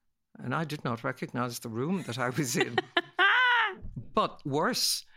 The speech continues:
Speaker 1: there were two beds. And there was one couple on this trip that I found very precious, and I had avoided them. They were also extremely nosy.
Speaker 2: Right.
Speaker 1: And they had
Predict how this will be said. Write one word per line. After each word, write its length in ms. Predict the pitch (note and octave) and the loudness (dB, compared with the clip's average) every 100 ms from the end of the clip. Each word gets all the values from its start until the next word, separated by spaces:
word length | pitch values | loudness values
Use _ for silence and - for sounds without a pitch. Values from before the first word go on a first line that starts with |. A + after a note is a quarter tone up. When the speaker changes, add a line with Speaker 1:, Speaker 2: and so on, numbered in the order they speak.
| - _ _ - | -20 _ _ -4
Speaker 1:
there 80 | C#3+ | -4
were 100 | C3 | -2
two 300 | - - B3+ | -4 -2 0
beds. 680 | C4+ G#3 A#2+ F3+ - - - _ _ _ _ _ _ _ - - | 2 0 -2 -4 -4 -4 -6 _ _ _ _ _ _ _ -10 -4
And 140 | C#3 - _ _ _ _ _ - | -4 -6 _ _ _ _ _ -10
there 120 | D#3+ | -6
was 180 | D3+ E3+ | -6 -2
one 240 | A3 D4 | -2 -4
couple 420 | - A#3+ - C3+ | -2 -4 -2 -2
on 140 | C3 B2 | -2 -2
this 220 | C3 - | -4 -4
trip 320 | - C#3 - - - - - - | -2 -4 -6 -20 -20 -20 -16 -4
that 220 | B2 - - | -4 -2 0
I 240 | C#3+ A#2+ - _ _ _ _ _ _ | 0 -2 -6 _ _ _ _ _ _
found 360 | - D3 B2+ A2+ | -2 0 0 -2
very 260 | - C3 | -2 -2
precious, 720 | C3 - G#2 - - - - - - - - - | -4 -4 -2 -2 -2 0 0 -2 -8 -16 -16 -4
and 120 | C#3 | 0
I 60 | C3 | 0
had 160 | C3 C3 | 0 -4
avoided 440 | A2 C3 A#2 A2 | -2 -2 -2 -4
them. 200 | G#2+ A#2 - | -6 -8 -4
They 80 | D3+ | 0
were 120 | C#3 | 0
also 220 | C3 A#2+ | 0 -4
extremely 760 | A2+ - - - C3 G#2 G2 F#2+ | 0 2 2 0 -2 -4 -4 -6
nosy. 480 | G2 - - - - _ | -8 -4 -4 -4 -10 _
Speaker 2:
Right. 160 | F#3+ F3+ - - D3+ | -12 -12 -16 -6 -4
Speaker 1:
And 120 | D3+ | 0
they 140 | D3+ | 0
had 340 | C#3 C#3+ A#2 | 0 -2 -2